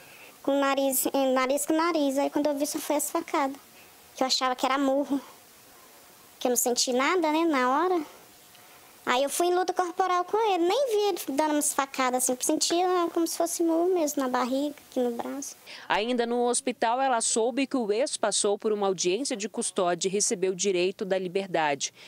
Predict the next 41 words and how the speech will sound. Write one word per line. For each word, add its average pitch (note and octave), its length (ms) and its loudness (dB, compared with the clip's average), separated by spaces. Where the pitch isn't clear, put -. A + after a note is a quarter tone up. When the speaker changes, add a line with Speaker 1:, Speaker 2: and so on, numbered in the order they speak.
Speaker 2:
E G3 120 2
agora G3+ 440 0
ninguém G#3 360 -2
sabe G#3 420 0
o G#3+ 40 -4
paradeiro F#3 600 0
dele. C3 400 -2
Speaker 1:
Eu E4+ 220 0
creio F4 280 0
que F#4 120 0
no F#4 120 2
momento E4+ 560 2
ele, F#4 160 0
ele D4+ 180 -2
tá D#4+ 460 0
co-, - 140 0
é, - 320 0
ele D4+ 80 0
tá D#4+ 160 0
coagido. C4+ 880 0
Creio C4 200 0
que C4 120 -2
ele B3+ 80 -4
tá A#3+ 160 0
lá A#3+ 100 2
na, A#3+ 140 0
com - 120 -6
a A#3 40 2
mãe A#3+ 240 2
dele A3+ 220 0
lá G#3+ 380 0
em A3 60 0
Mato A3+ 240 0
Grosso, D4 760 -2
que - 100 -6
é, B3+ 140 0
é A#3 80 2
um A3+ 80 2
interiorzinho A3+ 720 0
chamado A3 480 -4
lá G#3+ 420 -2